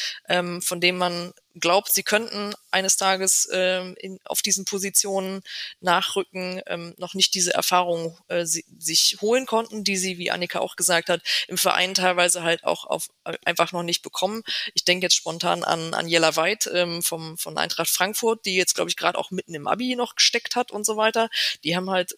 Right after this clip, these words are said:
ähm, teilweise auch echt viel zu schultern und, ähm, sie durfte ja jetzt zuletzt, äh, ein paar Mal, ähm, auch, äh, in der, in der ersten Elf, äh, mitspielen und das sind halt so die, die Sachen, ich, das braucht es halt einfach, wie Annika gesagt hat. Also,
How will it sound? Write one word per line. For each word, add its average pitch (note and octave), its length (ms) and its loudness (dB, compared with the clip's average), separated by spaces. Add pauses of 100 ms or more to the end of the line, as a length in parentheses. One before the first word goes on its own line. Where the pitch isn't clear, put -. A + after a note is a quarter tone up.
ähm, E3+ 440 -4 (320)
teilweise F3 340 4
auch G3+ 180 2
echt - 220 2
viel A3+ 240 2
zu F#3+ 180 2
schultern B3+ 520 2
und, G#3 380 -2
ähm, F#3 340 0 (920)
sie F3 220 4
durfte B3 340 4
ja A3 120 4
jetzt G#3+ 280 2
zuletzt, G#3+ 440 0
äh, G3+ 240 4
ein G3+ 180 -8
paar - 240 0
Mal, G#3 440 2
ähm, F#3 360 2
auch, - 320 -2 (100)
äh, F3+ 300 -2
in F#3 60 -8
der, - 300 0
in F3 100 -10
der F3 100 4
ersten - 300 0
Elf, G3+ 340 2 (580)
äh, F3+ 200 4
mitspielen A3 580 2
und F3 140 2
das F#3+ 100 4
sind G3+ 140 0
halt G3 140 2
so G3 100 0
die, F#3 560 -2 (420)
die F#3+ 80 2
Sachen, F#3 340 0
ich, - 300 2
das - 160 2
braucht G#3 300 4
es - 100 4
halt E3 140 -4
einfach, - 420 -2
wie D#3+ 140 2
Annika E3 260 2
gesagt E3 380 2
hat. C#3 100 2
Also, D3 320 0